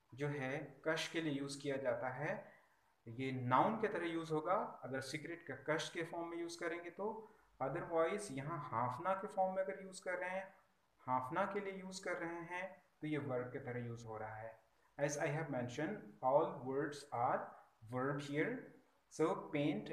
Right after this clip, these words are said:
and puff means हाँफना, snort, और blow nose, wipe, clear nose means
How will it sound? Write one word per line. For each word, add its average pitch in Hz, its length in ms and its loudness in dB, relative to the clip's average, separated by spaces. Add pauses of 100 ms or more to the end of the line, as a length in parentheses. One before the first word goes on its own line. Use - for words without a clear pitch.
and 226 140 2 (320)
puff 147 360 4
means 214 240 0 (120)
हाँफना, 139 640 2
snort, 160 600 0 (640)
और 123 340 -2
blow 170 320 6
nose, 165 380 2 (760)
wipe, 143 380 4 (500)
clear 202 280 2
nose 156 640 -2
means 135 220 -4